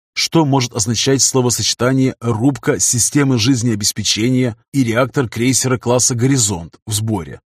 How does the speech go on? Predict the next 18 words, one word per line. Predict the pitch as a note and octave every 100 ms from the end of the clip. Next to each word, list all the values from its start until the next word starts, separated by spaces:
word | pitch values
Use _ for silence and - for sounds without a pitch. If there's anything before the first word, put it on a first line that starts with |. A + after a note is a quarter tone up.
| _ _ -
Часть | C#3 D3 -
корпуса | - C#3+ C#3 C3 C3
линкора | B2 A2 A#2+ C#3+
класса | C3+ A#2+ B2+ C3
«Победитель» | G#2+ C#3 B2+ G#2+ F2+ F2+ - -
с | -
установленными | D#3+ - B2+ A2+ C3 C3 C3
системами | C3 - - C3 C3 C3 B2+
вооружения. | C3 C3+ C3+ G#2 E2 D2 A#1 - _
Список | - - A2+ B2+
прилагается. | C3 C#3 B2 F2+ D2 - A#1 - _ _ _
Или | B2+ B2 B2
комплект | - D3 C#3 G#2 G#2 B2+ -
самоустанавливающихся | - C#3 C#3 B2+ C3 F#2+ A2 B2+ C3+ C3 A2 A#2 - C3
нейросетей. | A#2+ C3 C3+ C3 D3+ B2 F2+ C2+ - _ _ _ _ _
Три | A#2+ D3
тысячи | C#3 B2+ A2+ -
баночек. | B2+ F2+ E2 - - -